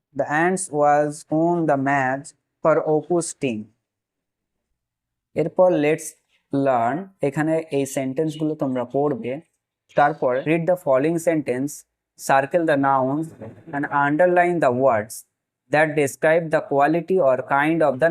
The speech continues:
noun। এখানে সেন্টেন্সে তোমাকে নাউন খুঁজতে হবে এবং এখানে যে ওয়ার্ডটা সেই নাউন সম্পর্কে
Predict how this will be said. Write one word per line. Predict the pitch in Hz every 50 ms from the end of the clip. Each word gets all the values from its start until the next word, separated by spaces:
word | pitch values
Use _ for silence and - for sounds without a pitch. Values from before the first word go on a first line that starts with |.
| 156 135
noun। | 120 113 113 110 110 110 _ _ _ _ _ _ _ _ _ _ _ _ _ _ _ _ _ _ _ _ _ _ _ - 165
এখানে | 160 165 180 190 208 196
সেন্টেন্সে | - - 165 160 160 156 180 175 175 170 - 123 120 127 123 - _ _ _ _ _
তোমাকে | 156 156 160 156 - 180 175 147 139
নাউন | 131 127 131 143 156 175 196 208 202 _ _ _ _ _ _
খুঁজতে | - 156 143 135 - - 160
হবে | 156 156 156 156 180 214 202 160 151
এবং | 160 175 139 120 131 143 - _ _ _ _ _ _ _ _ _ _ _ _ _ _ _ _
এখানে | 147 156 147 - - 185 180 147 127 131 143 - _ _ _ _ _ _ _ _ _ - 131 117
যে | 170 190
ওয়ার্ডটা | 185 165 160 156 151 143 143 - - 160 160 160 -
সেই | - 190 185 180 156
নাউন | 139 135 135 139 151 165 165 - -
সম্পর্কে | 165 160 160 160 170 170 170 -